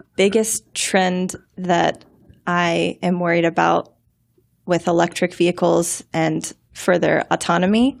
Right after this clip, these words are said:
is something that we discussed earlier, and that's this idea, which maybe might not be so much a trend as a perception, but the idea that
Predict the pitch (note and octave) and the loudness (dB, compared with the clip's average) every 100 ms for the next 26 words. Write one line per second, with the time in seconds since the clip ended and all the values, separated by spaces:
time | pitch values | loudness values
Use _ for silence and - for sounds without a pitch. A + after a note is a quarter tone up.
0 | - - - - - F3+ - F#3 F#3 F3+ | -14 -16 -16 -14 -6 -4 -2 -2 0 -2
1 | F3 E3+ - F3 E3 D#3+ - - - F3 | 0 -2 -2 -2 0 -2 -6 -12 -10 -8
2 | - E3+ - - F3+ F3 E3+ E3 - E3+ | -6 -6 -6 -2 0 2 2 2 0 0
3 | F3 F3+ - - - _ _ _ _ _ | 0 0 -2 -8 -10 _ _ _ _ _
4 | _ _ _ _ _ - E3+ F3 - - | _ _ _ _ _ 0 2 2 -2 -6
5 | - _ - F3+ F3+ G3+ G3 E3 F#3+ A3 | -14 _ -2 -2 0 0 2 2 2 0
6 | - _ _ _ _ - _ _ _ _ | -6 _ _ _ _ -20 _ _ _ _
7 | _ _ _ - - - - _ _ _ | _ _ _ -12 -10 -8 -12 _ _ _
8 | - - F3+ F3 E3+ F3 - - F3+ E3 | -16 -6 -2 0 -2 -4 -12 -8 -4 -4
9 | - D#3+ C#3+ _ - G3 F#3 F3+ E3 E3+ | -4 -6 -8 _ 0 2 2 2 0 -2
10 | E3+ - E3 D#3+ E3+ - D#3+ D#3+ - - | -2 0 0 0 -2 0 -2 -2 -2 -2
11 | E3 - _ _ _ _ _ _ - E3+ | -2 -8 _ _ _ _ _ _ -8 -6
12 | - - - - G3 _ _ _ _ F3+ | -6 -6 -8 -8 -8 _ _ _ _ -2
13 | E3 - _ _ _ _ _ _ _ _ | -2 -6 _ _ _ _ _ _ _ _
14 | - G#3 F3+ F#3+ G#3 G3+ F#3 F3 - | -4 0 0 2 2 2 2 0 0